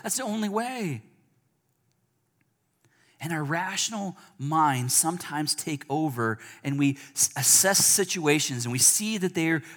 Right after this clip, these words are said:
are desperate, and we see that our current progress is not sustainable,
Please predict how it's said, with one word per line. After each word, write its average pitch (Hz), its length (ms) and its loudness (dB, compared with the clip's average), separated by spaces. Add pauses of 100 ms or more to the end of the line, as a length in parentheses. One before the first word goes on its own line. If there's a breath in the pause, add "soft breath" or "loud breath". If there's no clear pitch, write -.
are 147 80 4
desperate, 147 460 0
and 135 120 -2
we 135 100 0
see 196 520 2 (160 loud breath)
that 147 100 0
our 143 80 0
current 190 460 -2 (180 loud breath)
progress 156 540 4
is 123 140 -4
not 151 260 6
sustainable, 127 800 -4